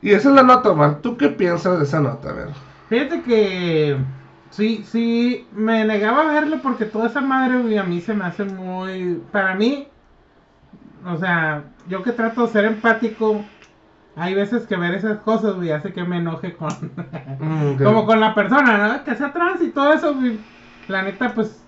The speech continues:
Speaker 2: a mí me vale madre porque, pues, es su preferencia, ¿no?
Speaker 1: Ajá.
Speaker 2: La neta, no tengo nada en contra de eso, pero sí se hacen odiar, güey.
Speaker 1: Ujú.
Speaker 2: Sí, se hacen odiar por ese tipo de cosas.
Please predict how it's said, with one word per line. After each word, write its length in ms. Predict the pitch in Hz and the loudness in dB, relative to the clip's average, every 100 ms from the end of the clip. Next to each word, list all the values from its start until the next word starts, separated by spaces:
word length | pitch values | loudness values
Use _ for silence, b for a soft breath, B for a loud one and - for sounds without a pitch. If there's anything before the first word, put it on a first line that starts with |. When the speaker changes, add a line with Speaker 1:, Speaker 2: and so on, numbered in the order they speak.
| - 160 | -18 -6
Speaker 2:
a 140 | 156 | -2
mí 160 | 151 165 | -2 -2
me 100 | 190 | 0
vale 280 | 160 170 | 0 0
madre 400 | 175 180 202 190 | 0 0 0 -2
porque, 440 | 170 165 139 143 135 | -4 -6 -4 -4 -4
pues, 180 | 135 135 | -4 -6
es 100 | 135 | -6
su 140 | 190 | -6
preferencia, 540 | 226 233 339 381 330 277 | -6 -6 -6 -8 -8 -6
¿no? 160 | 359 - - 196 | -8 -10 -8 -4
Speaker 1:
Ajá. 260 | 285 320 - - - | -4 -4 -10 -18 -8
Speaker 2:
La 120 | 180 | -2
neta, 260 | 208 220 233 | 0 2 0
no 120 | 226 | 2
tengo 380 | 226 226 226 214 | 0 -2 -2 -4
nada 180 | 202 208 | -2 -2
en 80 | 208 | -2
contra 320 | 202 214 214 | -2 0 2
de 80 | 214 | 2
eso, 240 | 220 214 | 0 -2
pero 480 | 247 302 302 294 302 b b b _ | 2 2 2 0 -4 b b b _
sí 160 | 196 190 | -4 -2
se 100 | 196 | -2
hacen 260 | - 202 | 0 0
odiar, 420 | 196 131 - 220 226 | 0 -4 -8 -8 -6
güey. 220 | 135 - - - - _ | -6 -10 -18 -20 -20 _
Speaker 1:
Ujú. 260 | 123 120 113 | -14 -10 -8
Speaker 2:
Sí, 80 | 170 | -4
se 100 | 196 | -4
hacen 280 | 180 220 208 | -2 0 0
odiar 360 | 170 165 170 | 0 -2 -2
por 160 | 196 190 | -4 -4
ese 160 | 190 | -4
tipo 320 | 208 202 220 220 | -6 -6 -4 -4
de 100 | 214 | 0
cosas. 540 | 247 208 202 196 190 | 2 2 2 -2 -2